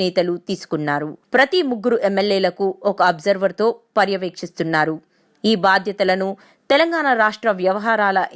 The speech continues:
ఇన్ఛార్జ్ మున్షి తెలంగాణ నేతలకు అప్పగించారు. దీంతో తెలంగాణ కాంగ్రెస్ నిఘాతో ఎమ్మెల్యేల బాధ్యతలను చూసుకుంటోంది. కాగా సోమవారం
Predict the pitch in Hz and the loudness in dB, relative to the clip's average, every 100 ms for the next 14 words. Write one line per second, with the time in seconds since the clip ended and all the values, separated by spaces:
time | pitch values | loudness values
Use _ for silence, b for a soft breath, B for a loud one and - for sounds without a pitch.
0 | 185 180 196 185 - b b 190 196 190 | -8 0 2 2 -2 b b 0 0 0
1 | 302 415 b b b _ - 285 349 370 | -2 -2 b b b _ 0 2 4 2
2 | 320 285 220 208 214 247 214 226 - 180 | 2 0 -2 -4 0 -2 -2 -6 -2 -2
3 | - 170 165 156 160 156 156 185 247 226 | -2 -4 -4 -2 0 0 -4 2 2 2
4 | 214 214 _ - 220 214 208 196 190 _ | 0 0 _ 0 2 2 2 2 -2 _
5 | _ - 254 294 294 - - 196 175 214 | _ 2 2 2 -4 -6 -4 -4 0 0
6 | 202 196 196 _ - 190 226 254 226 214 | 0 -2 -2 _ 0 0 2 2 2 0
7 | 170 170 170 196 190 175 196 370 _ - | 2 0 0 -2 0 0 -2 -6 _ -4
8 | 214 - - 165 165 151 147 - _ 190 | -4 -4 -6 0 -2 -2 -8 -12 _ 2
9 | 165 156 185 359 b b b - 262 277 | 2 4 2 2 b b b 2 2 4
10 | 254 226 226 | 2 4 4